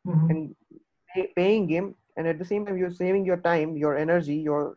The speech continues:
Speaker 2: your
Speaker 1: Mm-hmm.
Speaker 2: staff's energy,
Speaker 1: Mm-hmm.
Speaker 2: it's, it's, it's,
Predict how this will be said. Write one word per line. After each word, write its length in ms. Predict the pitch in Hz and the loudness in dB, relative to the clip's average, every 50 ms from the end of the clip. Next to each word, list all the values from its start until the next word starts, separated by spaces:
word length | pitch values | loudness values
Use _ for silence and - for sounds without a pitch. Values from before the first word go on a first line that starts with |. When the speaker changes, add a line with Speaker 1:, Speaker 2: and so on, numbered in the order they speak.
| _ | _
Speaker 2:
your 380 | - 151 156 165 165 156 143 117 | -6 0 2 2 2 2 0 -2
Speaker 1:
Mm-hmm. 120 | - 196 | -2 0
Speaker 2:
staff's 340 | 175 165 156 170 190 165 - | 2 4 4 4 2 0 -4
energy, 420 | 160 156 151 147 139 143 185 220 - _ _ _ _ _ _ | -4 -2 0 -2 -2 -2 -4 -6 -8 _ _ _ _ _ _
Speaker 1:
Mm-hmm. 300 | 190 185 170 170 175 180 175 - _ _ _ _ | 0 2 2 2 0 0 -4 -12 _ _ _ _
Speaker 2:
it's, 200 | - 180 180 175 - | -4 -4 -4 -4 -6
it's, 220 | - 196 - - - | -8 -8 -8 -4 0
it's, 400 | - 190 180 180 - - - _ | 0 0 0 -2 -8 -20 -20 _